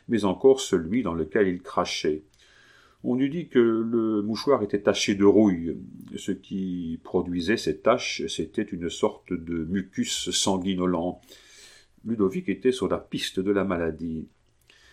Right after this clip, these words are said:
Alors, pour la seconde fois, il souleva le drap de monsieur Gérard, mais cette fois, au lieu d'appuyer sa main sur l'estomac, il appliqua son oreille à la poitrine,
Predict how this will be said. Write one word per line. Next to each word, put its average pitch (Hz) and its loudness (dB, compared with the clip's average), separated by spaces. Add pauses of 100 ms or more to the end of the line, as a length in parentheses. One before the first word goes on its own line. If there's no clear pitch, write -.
(160)
Alors, 160 0
pour 123 6
la 110 4
seconde 95 -2
fois, - 0
il 98 -2
souleva 110 2
le 92 0
drap 92 2
de 85 -2
monsieur 82 -6
Gérard, 123 -2
mais 113 -2
cette - 0
fois, 160 -4 (260)
au 113 0
lieu 117 4
d'appuyer 113 -2
sa 90 0
main 117 -2
sur 90 -2
l'estomac, 110 0
il 95 -2
appliqua 131 0
son 92 -2
oreille 107 2
à 92 4
la 87 4
poitrine, 156 0